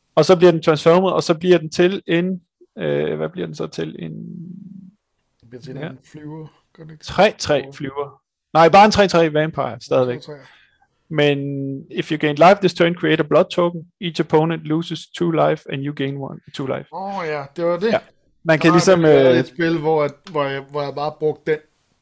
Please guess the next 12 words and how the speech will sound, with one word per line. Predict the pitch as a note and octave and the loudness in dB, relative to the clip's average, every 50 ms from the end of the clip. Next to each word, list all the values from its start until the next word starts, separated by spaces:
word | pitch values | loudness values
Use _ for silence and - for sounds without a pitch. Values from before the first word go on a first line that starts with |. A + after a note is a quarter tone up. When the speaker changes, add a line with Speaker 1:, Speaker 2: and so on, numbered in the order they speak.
| _ _ _ _ _ _ _ _ _ _ _ _ _ - | _ _ _ _ _ _ _ _ _ _ _ _ _ -12
Speaker 2:
til | - D3+ B2+ | -10 -10 -8
sidst. | G#2+ D3 D3 | -6 -6 -6
Speaker 1:
Ja. | C3 - - _ _ _ _ _ _ _ _ _ _ _ D#3+ C3 | -8 -8 -10 _ _ _ _ _ _ _ _ _ _ _ -6 -6
Ja. | - - _ _ _ | -6 -6 _ _ _
Jeg | F#3 G3 G3+ | 6 6 8
har, | G#3+ G#3 E3+ - | 8 8 6 6
jeg | F#3 F#3+ | 6 6
har | G3+ F#3+ | 6 4
sp-, | - - _ - F#3+ | 4 -2 _ 2 4
øh, | E3+ D#3+ D3 C3+ | 6 6 6 4
spillet | - - F#3 F#3 G3+ F#3+ | 4 4 4 6 6 6
mod | F3+ F#3 F#3 F#3 | 4 4 2 2